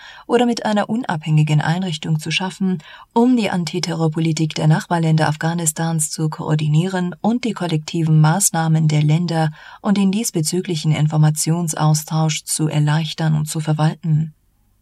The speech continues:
Er sagte auch, dass die Einrichtung eines Finanzfonds mit dem Ziel, die Menschen in Afghanistan parallel zur Bildung einer inklusiven nationalen Regierung zu unterstützen, eine Notwendigkeit sei.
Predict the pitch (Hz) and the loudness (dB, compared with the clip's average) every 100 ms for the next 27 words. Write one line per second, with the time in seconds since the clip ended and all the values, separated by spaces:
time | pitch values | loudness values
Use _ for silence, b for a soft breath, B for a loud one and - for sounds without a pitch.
0 | - 147 151 - 151 - 151 156 B B | -6 -4 -2 -6 -4 0 2 2 B B
1 | B - 156 160 160 160 156 160 156 151 | B -8 -4 0 2 2 0 2 2 2
2 | 160 156 151 160 156 165 156 - 160 151 | 2 2 2 2 2 2 -2 -2 2 2
3 | - 147 151 156 151 - 175 165 156 B | 2 -2 2 4 4 2 -2 -2 -4 B
4 | B - 175 190 240 180 156 147 147 - | B -2 0 2 2 2 2 2 0 0
5 | 160 160 156 156 160 156 156 156 156 156 | -2 0 0 2 2 2 2 4 4 4
6 | 208 196 160 165 226 196 151 147 151 151 | 2 -2 0 0 2 2 2 2 2 4
7 | 151 151 160 151 180 170 160 156 - 160 | 2 4 4 4 2 2 2 2 0 2
8 | 156 156 160 156 160 233 214 160 156 - | 4 2 2 0 0 -2 0 0 0 -2
9 | 147 151 - 160 - 185 180 175 175 175 | -2 -2 -2 -4 -2 -2 -2 -4 -4 -2
10 | 175 214 - 151 151 151 - 156 156 - | -2 -4 -2 -2 0 -2 -2 -2 -2 0
11 | 147 - | -2 -4